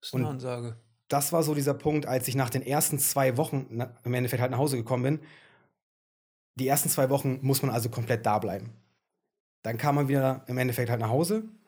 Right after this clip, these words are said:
Speaker 2: und meine Mutter sagte dann, „Gott, Junge, irgendwie hast du abgenommen im Gesicht.“ Und dann hab ich meine Hose angezogen.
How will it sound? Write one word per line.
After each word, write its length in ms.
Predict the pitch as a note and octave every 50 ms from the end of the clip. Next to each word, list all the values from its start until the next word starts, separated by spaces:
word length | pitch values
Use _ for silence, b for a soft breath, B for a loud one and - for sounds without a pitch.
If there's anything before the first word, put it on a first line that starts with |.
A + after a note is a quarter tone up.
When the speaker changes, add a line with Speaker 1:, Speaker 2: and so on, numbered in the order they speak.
| _
Speaker 2:
und 100 | - A#2
meine 180 | A#2+ B2 A#2 A#2
Mutter 260 | C#3 E3 E3 E3 C#3
sagte 240 | B2+ C#3 C3+ - C3+
dann, 300 | B2+ B2+ B2+ B2+ B2+ - - - _ _ _ _ _ _ _ _ _ _ _ _ _ _ _ _ _ _ _ _ _ _
„Gott, 180 | - B2 A#2+ -
Junge, 380 | C3+ C#3+ C#3+ B2+ A#2 G#2+ A2 - -
irgendwie 680 | B2 A#2+ C#3 C3+ A#2+ D3 D3+ D3 C#3+ - - - _ _ _ -
hast 260 | - - B2+ - -
du 40 | -
abgenommen 480 | - - - - - - G#3 F#3 C#3+ C3
im 120 | B2 B2
Gesicht.“ 460 | A#2 A2+ G#2+ A2+ A#2 A2+ - - - _ _ _ _ _ _ _ _ _ _ _ -
Und 60 | A2+
dann 80 | A2+ A#2
hab 80 | B2 A#2+
ich 120 | A#2 A2
meine 220 | A#2 A2 A2+ A2+
Hose 240 | C#3 F3+ G3 F#3 F3
angezogen. 760 | D3 D#3+ D#3 D#3 D#3 - - D#3+ D#3 D3 D3 D3 D3 D3+ -